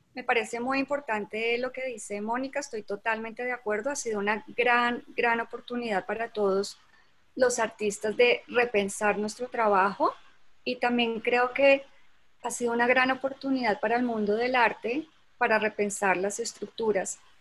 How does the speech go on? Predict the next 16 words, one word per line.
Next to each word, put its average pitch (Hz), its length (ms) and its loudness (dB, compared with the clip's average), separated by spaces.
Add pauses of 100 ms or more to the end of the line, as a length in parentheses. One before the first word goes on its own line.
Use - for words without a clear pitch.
(160)
sobre 233 200 4
las 196 180 2
cuales 196 360 0
estábamos 202 540 -2
basadas, 196 720 -2 (500)
basado, 202 720 6 (160)
basando 220 460 2
nuestro 240 320 0
trabajo 208 680 2
en 226 160 -4
todos 196 360 2
estos 214 400 -8
años 220 460 -2
que 240 380 0 (460)
demostraron 208 600 0
ser 220 260 -4